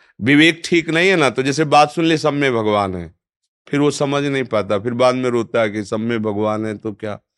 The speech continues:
ऐसा होना चाहिए, ऐसा होना चाहिए। बहुत विवेक की सुंदर आवश्यकता है। आपको जो स्वांग मिला है, जो रोल मिला है, जो पद मिला है, जो अधिकार मिला है,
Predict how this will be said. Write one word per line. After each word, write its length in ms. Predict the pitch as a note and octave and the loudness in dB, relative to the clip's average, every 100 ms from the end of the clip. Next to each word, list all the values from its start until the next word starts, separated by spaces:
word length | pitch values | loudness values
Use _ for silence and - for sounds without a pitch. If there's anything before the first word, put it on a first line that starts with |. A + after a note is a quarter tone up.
| _ _ _ _ | _ _ _ _
ऐसा 240 | - A#2 D3 | -2 0 2
होना 260 | C3+ C#3 | 2 2
चाहिए, 260 | C3+ C3 B2 | -2 -2 0
ऐसा 300 | G#2+ A#2+ D3+ | 0 0 2
होना 280 | C3+ C3 B2+ | 0 0 -4
चाहिए। 220 | A#2 G#2+ | -6 -6
बहुत 360 | C3+ C#3+ - C#3 | -4 -2 -4 -4
विवेक 380 | C3 C3+ B2+ | -2 0 -2
की 80 | - | -6
सुंदर 380 | B2 B2 C3 C#3 | -6 -4 0 2
आवश्यकता 580 | A2+ G2+ - F#2 - F#2+ | 2 0 -8 -10 -4 -4
है। 120 | F2 - - - A#2+ | -6 -14 -20 -4 2
आपको 360 | C3 - D3+ | 2 2 -4
जो 180 | C3+ C#3+ | 0 -2
स्वांग 500 | - - C3+ D3 C#3+ | -2 0 2 2 2
मिला 180 | B2+ A#2+ | 2 4
है, 100 | A#2 | 2
जो 100 | A2+ | 0
रोल 300 | G#2+ B2+ C#3+ | 2 4 4
मिला 260 | C3+ A#2+ | 2 0
है, 80 | A2+ | 0
जो 140 | G#2 G#2+ | 0 -6
पद 260 | - C#3 | 0 0
मिला 260 | C#3+ C#3 B2+ | 0 0 2
है, 80 | A#2 | 2
जो 120 | A2+ | 0
अधिकार 400 | G#2 G2 C3 C#3 | -2 -2 0 0
मिला 240 | B2+ A2+ | 0 -2
है, 100 | F#2 | -2